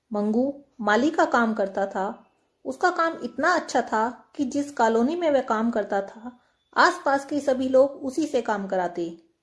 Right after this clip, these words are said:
इन्हीं सब में से एक सेठ कीमती लाल जी का घर था। मंगू सेठ जी के बगीचों की देखभाल काफी समय से कर रहा था,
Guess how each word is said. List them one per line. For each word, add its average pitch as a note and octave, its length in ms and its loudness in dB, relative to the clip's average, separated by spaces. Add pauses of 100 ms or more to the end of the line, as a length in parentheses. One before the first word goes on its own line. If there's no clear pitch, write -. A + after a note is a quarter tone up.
(720)
इन्हीं C4 200 4
सब D4 200 4
में C#4+ 140 2
से C#4+ 520 0
एक A#3+ 180 -2
सेठ B3+ 280 0
कीमती G#3+ 440 -4
लाल B3+ 240 4
जी A#3 120 -6
का A3 120 -2
घर G3 200 0
था। G3 520 -8 (560)
मंगू E4+ 300 2
सेठ E4+ 360 0
जी C#4 100 -4
के B3+ 160 2
बगीचों A3+ 420 0
की D4+ 160 -4
देखभाल A3 500 0
काफी G#3+ 340 0
समय B3 280 -2
से A3 140 -4
कर G3+ 180 0
रहा F#3 220 0
था, F3 420 -12